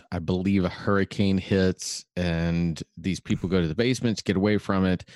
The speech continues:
Yet because of the hurricane, a massive alligator gets into their <laughs> basement. And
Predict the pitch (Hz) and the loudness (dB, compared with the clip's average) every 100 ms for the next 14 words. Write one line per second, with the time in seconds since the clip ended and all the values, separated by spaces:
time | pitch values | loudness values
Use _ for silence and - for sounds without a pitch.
0 | - - _ 104 95 - - 87 85 80 | -20 -20 _ -2 -2 -2 -2 -2 -4 -4
1 | 117 110 92 107 95 90 85 90 98 98 | -2 -2 -2 0 2 4 2 2 0 -2
2 | - 85 90 90 90 85 82 82 78 - | -2 -2 -2 -2 0 0 0 0 -2 -8
3 | _ 90 80 104 - 104 92 82 - 85 | _ -12 -2 -2 0 2 4 4 2 2
4 | 80 71 87 87 82 87 76 - 107 95 | 0 0 -2 0 -2 -2 -4 0 2 2